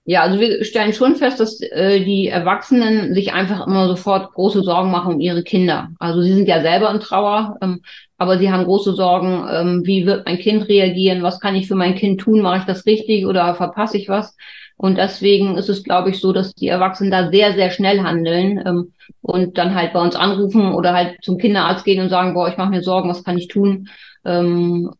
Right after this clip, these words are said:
u-, und dann oft wir ins Spiel kommen und wir versuchen schon erstmal in einem Erstgespräch rauszukriegen, wen unterstützen wir jetzt? Also oft ist es ja so, dass wenn wir die Mutter oder den Vater unterstützen,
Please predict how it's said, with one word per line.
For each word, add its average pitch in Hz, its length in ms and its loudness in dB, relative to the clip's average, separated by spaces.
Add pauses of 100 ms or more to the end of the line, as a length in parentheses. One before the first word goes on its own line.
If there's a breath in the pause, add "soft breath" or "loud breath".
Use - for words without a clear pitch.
u-, 175 200 -2
und 170 340 -2
dann 185 480 0
oft - 380 -2
wir 208 160 2
ins 220 100 0
Spiel 226 320 0
kommen 214 380 -2
und 185 280 -4
wir 196 520 0 (120)
versuchen 208 380 0
schon 240 220 2
erstmal 220 320 0
in 180 80 -2
einem 175 180 -2
Erstgespräch 202 720 -2
rauszukriegen, 190 880 -2 (480 loud breath)
wen 202 280 0
unterstützen 202 560 2
wir 143 120 2
jetzt? - 320 -8
Also 175 200 0
oft - 200 -4
ist 214 80 -2
es 220 100 -2
ja 208 160 2
so, 202 100 6
dass 196 160 -2
wenn 196 140 0
wir 190 80 4
die 185 300 -2
Mutter 208 320 2
oder 180 120 2
den 175 180 -2
Vater 196 520 0
unterstützen, 196 720 -4